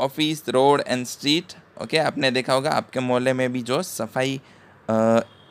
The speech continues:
करने के लिए लोग आते हैं उसको स्वीपर कहते हैं। तो ये सब प्लेस है वो, अ, स्वीप करते हैं and क्लीन करते हैं। ओके, the next doctor,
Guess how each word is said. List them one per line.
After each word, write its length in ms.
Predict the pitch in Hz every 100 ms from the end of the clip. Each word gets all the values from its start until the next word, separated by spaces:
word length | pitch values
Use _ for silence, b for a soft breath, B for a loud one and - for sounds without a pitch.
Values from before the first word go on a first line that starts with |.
| - -
करने 260 | 117 131
के 100 | 123
लिए 160 | 131 131
लोग 260 | 127 120
आते 200 | 127 117
हैं 240 | 117 - - - - _ -
उसको 340 | - 131 139
स्वीपर 460 | 143 - 113 110 131
कहते 260 | 131 135 151
हैं। 140 | 196 B B _ -
तो 140 | 120 117
ये 260 | 113 131
सब 280 | 139 143 -
प्लेस 320 | 135 131 127
है 60 | 135
वो, 200 | 117 180
अ, 80 | - _ _ -
स्वीप 680 | 110 110 110 - - 135 135 -
करते 260 | 123 120 147
हैं 280 | 147 196 - b b _ -
and 280 | 147 330 - _ _
क्लीन 300 | 117 123 139
करते 340 | 143 127 - 156
हैं। 240 | 156 196 - _ - - - 107
ओके, 200 | - 196 - _ _ _ _ _ _ _ _ _ _ _ - _ _ _ _ - - _ _ _ _ b b b b _ -
the 280 | 113 135 143
next 200 | 151 - 120
doctor, 420 | 135 - 165